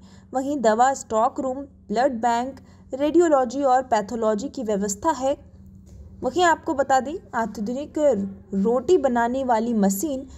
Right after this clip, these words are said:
आटा गूंदने वाली मशीन युक्त मॉड्यूलर किचन भी है। श्री राम जानकी मेडिकल कॉलेज अस्पताल में अत्याधुनिक ऑपरेशन थिएटर बनाया गया है। ऑपरेशन थिएटर में ऊपर लेमिनार हीपा फिल्टर लगा है,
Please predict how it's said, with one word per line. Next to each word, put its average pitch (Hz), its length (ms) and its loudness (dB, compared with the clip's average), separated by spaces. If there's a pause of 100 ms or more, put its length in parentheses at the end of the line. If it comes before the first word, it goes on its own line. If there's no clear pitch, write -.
(200)
आटा 294 320 2
गूंदने 262 380 -2
वाली 233 300 0
मशीन 220 420 -4
युक्त 226 280 -4
मॉड्यूलर 226 600 2
किचन 277 460 -2
भी 330 120 8
है। - 180 -6 (640)
श्री 349 140 2
राम 349 280 2
जानकी 294 420 -2
मेडिकल 269 440 0
कॉलेज 240 400 -2
अस्पताल 220 540 0
में 226 400 -6
अत्याधुनिक 320 520 -6 (100)
ऑपरेशन 240 560 -2
थिएटर 220 380 0
बनाया 277 380 0
गया 269 200 2
है। 262 200 -6 (220)
ऑपरेशन 226 520 -2
थिएटर 220 380 -2
में 285 280 -4 (920)
ऊपर - 360 4 (160)
लेमिनार 277 720 0
हीपा 240 460 -2
फिल्टर 269 380 -2
लगा 240 260 0
है, 185 180 -2